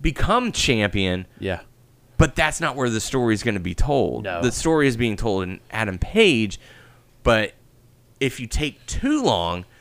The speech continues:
Speaker 1: then it's gonna be like, all right, they're gonna do this or not.
Speaker 2: Yeah, that stuff too, it, you could lose it, or, and also
Speaker 1: Mm-hmm.
Speaker 2: depend on certain wrestlers and the timing.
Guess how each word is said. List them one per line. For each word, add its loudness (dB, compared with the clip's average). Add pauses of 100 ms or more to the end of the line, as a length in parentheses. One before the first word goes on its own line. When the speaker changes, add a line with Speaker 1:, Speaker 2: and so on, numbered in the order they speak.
(120)
Speaker 1:
then -6
it's -8
gonna -2
be 0
like, 4
all -2
right, 2
they're -2
gonna -6
do 0
this -2
or -4
not. -4 (140)
Speaker 2:
Yeah, -2 (200)
that 6
stuff 6
too, 4
it, -2
you -6
could -10
lose -2
it, 0
or, 4
and -2
also 4
Speaker 1:
Mm-hmm. 0
Speaker 2:
depend -2
on -6
certain -2
wrestlers 2 (100)
and -2
the -2
timing. 0